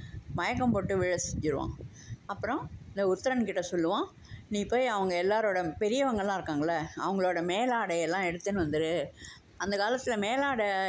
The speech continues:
எடுத்துன்னு போயிட்டாங்கனாக்கா அவங்க தோத்து போயிட்டாங்கன்னு அர்த்தம். அதனால அதை மட்டும் நீ எடுத்துன்னு வந்துரு," அப்படின்னு சொல்லி இவனை அனுப்புவான்.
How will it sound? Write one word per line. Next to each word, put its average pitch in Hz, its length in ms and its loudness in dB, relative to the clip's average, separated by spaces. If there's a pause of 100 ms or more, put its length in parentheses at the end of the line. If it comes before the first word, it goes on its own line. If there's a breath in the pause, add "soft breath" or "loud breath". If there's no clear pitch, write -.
(100)
எடுத்துன்னு 208 360 0
போயிட்டாங்கனாக்கா 190 640 0 (380 loud breath)
அவங்க 196 240 -2
தோத்து 247 320 0
போயிட்டாங்கன்னு 180 500 0
அர்த்தம். 143 380 -4 (580 loud breath)
அதனால 196 320 -2
அதை 214 200 2
மட்டும் 220 300 2 (200)
நீ 180 280 0
எடுத்துன்னு 208 320 0
வந்துரு," 165 320 2 (640 loud breath)
அப்படின்னு 185 280 -4
சொல்லி 185 280 0
இவனை 185 240 0
அனுப்புவான். 170 460 0